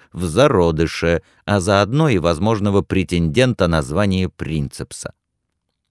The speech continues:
С обвинениями в адрес мнимых заговорщиков – особенно не мудрствовали. Луцию Силану приписали то же, что и покойному дяде его Тарквату.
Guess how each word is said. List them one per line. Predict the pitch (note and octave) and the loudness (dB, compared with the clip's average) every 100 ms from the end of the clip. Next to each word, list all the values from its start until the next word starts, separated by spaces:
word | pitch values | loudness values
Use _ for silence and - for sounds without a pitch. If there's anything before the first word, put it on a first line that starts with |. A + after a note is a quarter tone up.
| _ _ _ _ _ _ _ | _ _ _ _ _ _ _
С | - - | -4 2
обвинениями | A#2 B2+ E3+ G3+ G#3+ F3 D#3+ C#3 | 2 4 4 4 4 4 4 4
в | A2+ | 4
адрес | D3 A#2+ G#2+ | 2 2 0
мнимых | F#2 F2 F#2+ F#2+ D#2+ | 2 2 4 2 0
заговорщиков – | C2+ D2+ E2 A#2 F3 - D3+ D3 C3+ - _ _ | -2 -2 0 0 -2 -2 -2 0 -2 -6 _ _
особенно | C3+ B2+ - D#3+ A#2+ E2+ D#2+ | -2 -2 0 0 2 2 0
не | D#2 | 0
мудрствовали. | D2+ D#2 C#2+ - - D2 C#2+ D2 - _ _ _ - - | 0 0 -2 -6 -6 -4 -2 -4 -6 _ _ _ -20 -6
Луцию | G#2+ C3+ D#3+ - C3 G2 | 0 4 4 2 2 2
Силану | - A2 A2 A#2+ A#2 | 2 2 2 2 0
приписали | A2 G2 G2 - A#2+ G2+ | 0 0 0 2 2 2
то | - A#2 A#2+ | 0 2 2
же, | A#2+ B2 | 0 -4
что | - F#2+ | -2 0
и | F2+ | 2
покойному | E2+ D2+ A2 A#2 F#2 E2 | 2 0 0 0 0 0
дяде | C#2 F#2 G2+ G#2+ | 2 2 2 0
его | A2+ G#2+ G#2+ | 0 0 0
Тарквату. | G#2 F2+ - D2+ D2+ C#2 C#2 | 2 0 0 0 2 0 -4